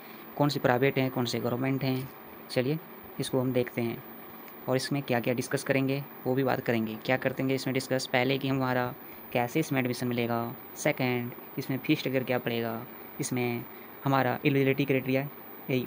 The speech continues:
फर्स्ट में eligibility criteria of admission के लिए कौन सी एलिजिबिलिटी क्राइटेरिया है, Second admission का क्या फीस पड़ेंगे, क्या third हमारा इसका क्या cutoff रहेगी, कौन सा college private है, कौन सा इसमें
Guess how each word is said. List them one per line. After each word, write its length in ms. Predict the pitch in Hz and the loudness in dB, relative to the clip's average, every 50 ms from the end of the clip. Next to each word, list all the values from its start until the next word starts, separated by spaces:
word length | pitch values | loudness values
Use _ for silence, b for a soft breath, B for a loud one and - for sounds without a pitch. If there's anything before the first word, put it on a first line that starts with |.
| - - | -2 -2
फर्स्ट 180 | 135 131 - | -2 0 0
में 80 | 131 131 - | 0 -2 0
eligibility 420 | - 139 123 127 127 127 127 139 | -2 0 0 0 0 2 2 2
criteria 360 | 135 135 127 123 - 127 127 - | 2 2 0 0 0 -2 0 2
of 180 | 127 123 123 | 0 2 2
admission 420 | 127 127 123 123 120 - 131 127 - | 2 0 0 0 -2 -2 -2 -2 0
के 60 | 127 | 0
लिए 100 | 123 131 | 0 0
कौन 200 | 127 - 123 120 | -2 -2 -4 -4
सी 120 | - 127 127 | -2 -2 -2
एलिजिबिलिटी 540 | 123 123 127 120 131 131 131 - 139 139 | -2 -2 -2 -2 -2 -2 -2 -2 -2 -2
क्राइटेरिया 400 | 135 143 135 139 135 135 139 139 | 0 -2 -4 -2 -2 0 0 0
है, 160 | 135 139 143 143 | 0 0 -2 -2
Second 300 | - - - - 123 120 | -2 -4 -4 -4 -4 -2
admission 580 | 123 127 131 131 - - - - - - - - | -2 -2 -2 -4 -6 -10 -14 -14 -14 -8 -4 -4
का 60 | 127 | -2
क्या 160 | 123 135 131 | 0 0 -2
फीस 220 | 131 - 135 131 131 - | 0 0 -2 -2 2 4
पड़ेंगे, 340 | 139 131 135 135 135 135 135 | 4 4 4 4 2 0 0
क्या 420 | - - 123 120 120 120 113 110 - - - 147 | 0 -2 0 0 0 0 0 -2 -4 -8 -10 -10
third 300 | - - 135 139 143 143 | -4 0 2 4 4 4
हमारा 440 | 143 165 - - 143 135 131 131 127 | 2 -2 -6 -6 -4 -2 0 0 0
इसका 200 | 123 - 135 127 | 0 -2 -2 -2
क्या 140 | - 135 | 0 -2
cutoff 300 | 127 - 131 - 139 135 | -2 -2 0 0 0 2
रहेगी, 280 | 139 139 135 135 139 135 | 2 2 2 2 0 -2
कौन 180 | 135 - 127 127 | -2 -4 -4 -2
सा 100 | - 131 | 0 0
college 220 | 123 127 123 123 | 0 0 0 -2
private 400 | 120 127 131 135 135 143 139 139 | 0 0 2 2 2 2 2 2
है, 100 | 139 135 | 2 0
कौन 160 | 135 131 123 120 | 0 0 -4 -4
सा 120 | 120 127 | -4 -4
इसमें 320 | 123 - - 123 123 120 | -4 -4 -4 -6 -6 -6